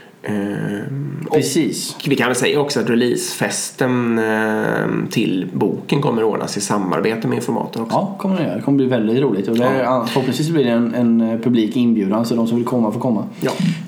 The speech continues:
Speaker 2: Ehm, och det man kan säga också är ju att, ehm, om ni anmäler er till någon kurs på Informator, skriv gärna med Agilpodden så de vet att det kommer från oss.
Speaker 1: Just det.
Speaker 2: Och passa på att kolla deras kursutbud nu. Det, det har växt till sig och det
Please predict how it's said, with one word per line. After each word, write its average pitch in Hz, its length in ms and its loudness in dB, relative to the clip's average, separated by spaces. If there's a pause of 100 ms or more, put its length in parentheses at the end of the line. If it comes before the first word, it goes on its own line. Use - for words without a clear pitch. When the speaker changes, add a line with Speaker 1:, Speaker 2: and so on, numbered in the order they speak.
Speaker 2:
Ehm, 120 760 2
och 135 180 4
det 127 100 2
man 127 100 2
kan 123 140 0
säga 127 300 2
också 135 300 0
är 113 280 2
ju 107 340 2
att, 107 560 -4
ehm, 107 560 2
om 127 160 4
ni 120 140 4
anmäler 117 320 2
er 131 40 2
till 143 100 0
någon 165 80 2
kurs 139 220 0
på 117 60 0
Informator, 110 500 0
skriv 117 220 0
gärna 127 200 2
med 139 200 0
Agilpodden 131 480 0
så 101 140 -4
de 107 80 0
vet 104 120 0
att - 60 -8
det 104 60 -4
kommer 107 160 0
från 117 140 0
oss. 165 100 2
Speaker 1:
Just 127 200 0 (260)
det. 160 60 4
Speaker 2:
Och 147 200 2
passa 147 180 0
på 120 180 2
att 143 60 0
kolla 151 220 4
deras 175 160 0
kursutbud 127 500 2
nu. 117 140 2
Det, 107 180 2
det 127 100 2
har 131 140 2
växt 147 420 -2
till 117 260 2
sig 139 200 2
och 139 80 4
det 135 220 2